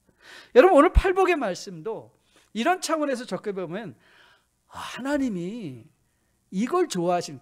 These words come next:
하나님이 좋아하시고 인정하시는 경계들을 우리에게 세워주는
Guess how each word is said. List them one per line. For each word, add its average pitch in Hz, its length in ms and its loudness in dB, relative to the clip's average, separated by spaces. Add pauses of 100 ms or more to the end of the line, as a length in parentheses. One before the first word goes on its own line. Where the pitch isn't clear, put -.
(120)
하나님이 294 840 -4
좋아하시고 202 840 -6
인정하시는 170 1120 -8 (680)
경계들을 147 840 -8
우리에게 123 360 -18
세워주는 139 460 -18